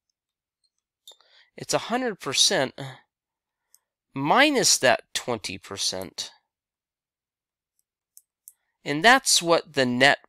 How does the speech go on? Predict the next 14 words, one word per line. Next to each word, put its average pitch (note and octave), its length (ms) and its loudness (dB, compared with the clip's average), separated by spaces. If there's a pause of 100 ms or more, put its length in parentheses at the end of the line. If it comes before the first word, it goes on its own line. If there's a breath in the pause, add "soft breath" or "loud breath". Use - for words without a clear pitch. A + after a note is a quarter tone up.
price A2 520 -2
is. - 640 -4 (300 loud breath)
And A2 160 -10
so C3+ 200 0
the B2 120 -6
net F3+ 300 0
price C#3 480 0
is A2+ 360 -4
actually G#2+ 720 -2 (960)
eighty E3+ 360 -2
percent - 1000 -4 (1040)
of C#3 400 6
the A#2+ 340 -8 (100)
original A2 600 -8